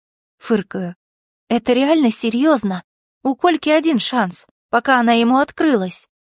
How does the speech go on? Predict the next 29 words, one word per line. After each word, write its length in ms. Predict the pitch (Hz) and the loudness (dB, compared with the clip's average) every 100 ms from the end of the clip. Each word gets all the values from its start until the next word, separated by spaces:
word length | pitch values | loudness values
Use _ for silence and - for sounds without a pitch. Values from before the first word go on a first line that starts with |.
| _ | _
Если 380 | 214 226 - 233 | -4 -4 0 0
он 160 | 240 | 2
его... 400 | 240 233 226 240 - _ _ _ _ - | 0 0 0 0 -2 _ _ _ _ -8
Проебёт», 760 | 180 165 160 151 254 294 - _ _ _ _ | -4 -4 -2 2 4 2 0 _ _ _ _
заполняет 720 | 190 185 196 208 208 185 175 | -12 -8 -2 0 0 -2 -4
паузу 460 | - 202 190 233 - | -2 0 0 -4 -4
Арк. 380 | 247 185 - - _ _ _ _ _ _ | -4 -4 -8 -20 _ _ _ _ _ _
«Да. 340 | 220 226 170 - _ _ _ - | -2 -2 -2 -10 _ _ _ -2
В 60 | |
общем, 260 | 240 233 240 | -2 0 -2
если 320 | 233 240 220 | 0 0 -2
так 240 | 214 196 196 | 0 0 2
будет, 400 | 294 240 185 - _ _ _ _ | 2 2 -2 -8 _ _ _ _
она 240 | 226 220 | 2 2
больше 320 | 196 208 - | 2 0 2
его 160 | 220 202 | 2 2
не 120 | 208 | 2
подпустит. 720 | 208 233 - 247 - - 165 _ _ _ _ | 0 -2 0 -4 -4 -10 -12 _ _ _ _
Хотя 400 | - 214 - 233 | -6 -6 0 -2
он 200 | 208 269 | 2 2
ей 220 | 262 220 214 | 4 2 0
сильно 360 | - 226 226 | 0 2 2
нравится. 640 | 247 269 190 - - 170 - _ _ _ _ - | 2 2 0 -6 -12 -12 -14 _ _ _ _ -18
Сделай 440 | 240 254 311 226 | -6 0 2 2
что-нибудь». 680 | 208 - 196 180 160 156 - _ _ _ _ _ _ | 0 -4 -4 -4 -6 -10 -16 _ _ _ _ _ _
«Я 220 | - 202 220 | -4 -2 -2
с 100 | 208 | 0
ним 160 | 214 | 0
поговорю». 600 | 190 190 208 226 208 147 | 0 0 2 2 0 -4